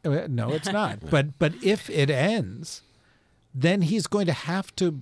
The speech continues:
Speaker 1: he's gonna go into that, that very small deck of cards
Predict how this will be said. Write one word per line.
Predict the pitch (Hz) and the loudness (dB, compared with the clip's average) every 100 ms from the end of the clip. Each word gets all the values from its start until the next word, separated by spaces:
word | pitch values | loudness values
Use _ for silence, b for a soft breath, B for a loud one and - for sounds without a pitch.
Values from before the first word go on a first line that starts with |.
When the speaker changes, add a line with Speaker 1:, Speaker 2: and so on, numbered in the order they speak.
| 120 | -8
Speaker 1:
he's | 113 180 | -4 -2
gonna | - 185 156 | 0 0 0
go | 127 160 165 | 2 4 4
into | 202 208 202 | 2 0 0
that, | 160 139 - _ _ | 0 0 -4 _ _
that | - 135 160 b b b | -2 -2 -4 b b b
very | 120 127 190 214 208 | -2 2 4 2 2
small | 156 - 151 147 156 170 | 0 0 0 2 2 2
deck | 151 98 143 135 - | 0 -2 0 0 0
of | 123 | -4
cards | - 151 120 98 143 - | -2 0 -2 -4 -12 -16